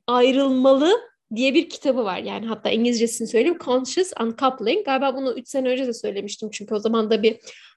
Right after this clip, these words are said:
e, ilişki uzmanıyla birlikte çalışıyordum.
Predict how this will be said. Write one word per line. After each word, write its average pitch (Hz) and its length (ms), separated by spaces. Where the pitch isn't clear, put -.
e, 104 380
ilişki 254 440
uzmanıyla 240 640
birlikte 233 280
çalışıyordum. 220 640